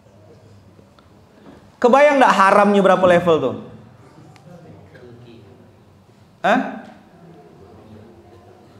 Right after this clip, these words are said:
Duitnya ndak haram, eh, ndak halal. Kosmetiknya dari Korea, dari Cina yang ndak jelas halal haramnya.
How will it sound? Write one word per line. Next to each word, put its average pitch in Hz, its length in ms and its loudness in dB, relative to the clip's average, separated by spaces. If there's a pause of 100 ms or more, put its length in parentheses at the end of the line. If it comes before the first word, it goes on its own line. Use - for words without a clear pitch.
(440)
Duitnya 190 1040 0
ndak 131 240 -2
haram, 214 520 0 (200)
eh, 196 80 0
ndak 170 240 -2
halal. 208 440 2 (1900)
Kosmetiknya 214 1300 -2
dari 156 320 2 (880)
Korea, 151 320 2
dari 147 320 -4
Cina 208 320 -6
yang 202 160 -4
ndak 185 160 -2
jelas 196 320 -4
halal 185 240 0
haramnya. 190 480 -4